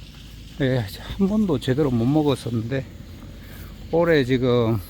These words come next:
수확을 합니다. 그전에는 제가 뭐 그냥 논농사도 짓고, 어, 하다 보니까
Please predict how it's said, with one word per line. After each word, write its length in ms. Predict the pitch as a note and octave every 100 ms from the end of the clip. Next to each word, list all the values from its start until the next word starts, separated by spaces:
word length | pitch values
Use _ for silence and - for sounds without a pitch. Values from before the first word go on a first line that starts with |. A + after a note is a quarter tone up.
| - - - - - - - - - - - - - - - -
수확을 600 | - - D3+ C3 A2 G2+ G2 - - - - - -
합니다. 440 | - E3 D#3+ C3 - - - - - - - - - -
그전에는 1080 | C3+ E3 F#3+ E3+ D3 C3 C#3 C3+ B2 G#2+ F#2+ - - - - - - - -
제가 320 | - B2 A#2+
뭐 300 | A2+ A2 A2+ G#2
그냥 320 | B2 A#2 A2 - - - -
논농사도 520 | B2 C3+ C3 A#2+ G#2 -
짓고, 720 | D3+ D3 - C#3+ C#3 C#3 C#3 - - - - - - - -
어, 300 | B2+ A2+ A2+ G#2 - -
하다 240 | C3 C3
보니까 540 | A#2 G#2+ - B2+ A2